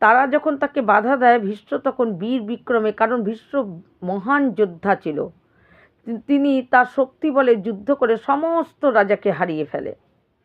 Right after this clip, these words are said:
সমস্ত রাজাকে হারিয়ে ফেলে তিন কন্যাকে রথে তিনি অপহরণ,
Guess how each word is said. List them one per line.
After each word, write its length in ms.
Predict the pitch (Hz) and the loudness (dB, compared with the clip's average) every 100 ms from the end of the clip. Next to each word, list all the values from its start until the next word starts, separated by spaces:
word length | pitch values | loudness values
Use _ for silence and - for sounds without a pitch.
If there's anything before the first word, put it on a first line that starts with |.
| _ _ _ _ _ - | _ _ _ _ _ 0
সমস্ত 460 | 254 285 330 - 311 | 0 2 -4 -4 0
রাজাকে 480 | 277 254 262 262 | 2 2 0 -2
হারিয়ে 360 | 220 220 247 269 | 0 0 0 -2
ফেলে 260 | 262 247 240 | 0 2 2
তিন 420 | - 277 330 311 | -2 -4 -2 -2
কন্যাকে 520 | 269 247 240 233 226 | 0 0 0 0 0
রথে 500 | 202 208 - 240 220 - _ _ _ | 4 2 4 2 2 0 _ _ _
তিনি 400 | 247 233 226 - _ | -2 0 0 -4 _
অপহরণ, 560 | 196 196 196 196 196 | -2 0 -2 0 0